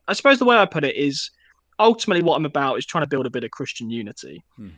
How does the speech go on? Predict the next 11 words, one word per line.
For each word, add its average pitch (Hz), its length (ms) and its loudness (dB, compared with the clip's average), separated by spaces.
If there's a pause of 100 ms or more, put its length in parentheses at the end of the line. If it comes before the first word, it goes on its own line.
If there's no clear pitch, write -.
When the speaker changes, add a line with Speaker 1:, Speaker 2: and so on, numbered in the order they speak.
(140)
Speaker 1:
And 156 100 -2
I 190 100 6
believe 185 240 2
the 175 80 0
way 202 260 2
we 202 120 -2
build 165 260 -2
Christian 147 280 -6
unity 131 360 -6
is 123 120 -10
not 160 300 -4